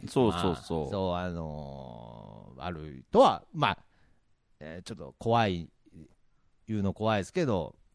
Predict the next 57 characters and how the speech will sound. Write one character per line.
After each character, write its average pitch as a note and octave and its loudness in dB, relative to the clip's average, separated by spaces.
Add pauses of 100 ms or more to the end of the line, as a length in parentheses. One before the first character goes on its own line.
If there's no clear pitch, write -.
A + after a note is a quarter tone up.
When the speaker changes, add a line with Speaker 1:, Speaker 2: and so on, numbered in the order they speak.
(460)
Speaker 2:
僕 F2 -4
は E3 4
悪 G2+ 2
い E2 -8
と D#3 -2
は D#3 6
思 E2+ -2
わ D2+ -4
な C2+ -12
い B1 -16
ん B1 -20 (160)
で、 F#2+ -4 (280)
Speaker 1:
う - 0
ー - 4
ん。 A2 8
Speaker 2:
注 D#2+ 2
意 D2 -2
し、 B1+ -6 (380)
あ G2 -4
の、 C#2+ -6
要 F2+ -4
す F2+ -4
る F2 -4
に、 D2+ -12
こ C#2+ -8
う、 - -18
な F2 -4
ん D#2+ -6
て E2 -10
い - -8
う C#2+ -10
ん - -12
で B1+ -16
す - -20
か、 C#3 -2 (240)
あ D2 -12
の、 G1+ -18 (600)
見 D#2+ -10
し-、 - -16 (140)
見-、 C#2+ -10
見 E2+ -8
て E2+ -6
見 E2 -4
ぬ E2+ -4
ふ D#2+ -8
り E2 -6
し - -14
て A2 4
る G2 -2
人 C#3 0
た D3 4
ち D3+ 0
の D#3 -2
こ G#3+ 6
と D#3+ 6
を F2+ 0
ね、 G#3 2